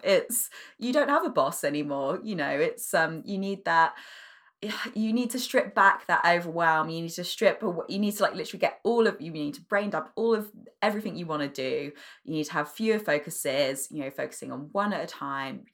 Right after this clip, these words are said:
talk it through, have those clear action points, and then have someone who's gonna, you know, help make sense of that with you. You can definitely do this by yourself, but sometimes you know, it, it's hard, um, to do that. So I think that's where the overwhelm comes in.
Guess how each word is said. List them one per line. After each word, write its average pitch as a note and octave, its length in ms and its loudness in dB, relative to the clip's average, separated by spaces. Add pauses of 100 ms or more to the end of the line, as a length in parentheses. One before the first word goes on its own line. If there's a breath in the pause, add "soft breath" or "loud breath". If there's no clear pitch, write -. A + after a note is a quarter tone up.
talk A3+ 320 0
it - 160 -12
through, C#3 240 -2
have C#3+ 180 -10
those C#3 160 -8
clear F3+ 240 -6
action C#3 380 -6
points, B2 480 -10
and C3 200 -12
then B2+ 260 -6
have - 140 -14
someone A2+ 320 -12
who's B2+ 180 -12
gonna, B2 340 -10 (800)
you D3 120 -6
know, A#2+ 60 -8
help C3+ 240 -10
make - 140 -14
sense - 240 -10
of - 80 -14
that F#2+ 160 -8
with - 160 -16
you. - 160 -10
You B3+ 120 -2
can G4 120 -4
definitely F4+ 300 0
do F#3+ 120 0
this F3 140 -4
by D#3 100 0
yourself, C3+ 460 -4
but - 100 -12
sometimes D#3+ 640 -6 (540 loud breath)
you D3 60 -4
know, A#2+ 260 -8 (100)
it, C3+ 240 -6
it's - 160 -6
hard, A#2+ 460 -6 (160)
um, C2+ 380 -10
to - 120 -20
do C3 140 -12
that. - 200 -10
So C#3 100 -8
I - 20 -4
think C#3+ 300 -8
that's F3+ 200 2
where E3+ 100 0
the C#3+ 120 -2
overwhelm C3 380 -4
comes C3 280 -10
in. B2+ 280 -6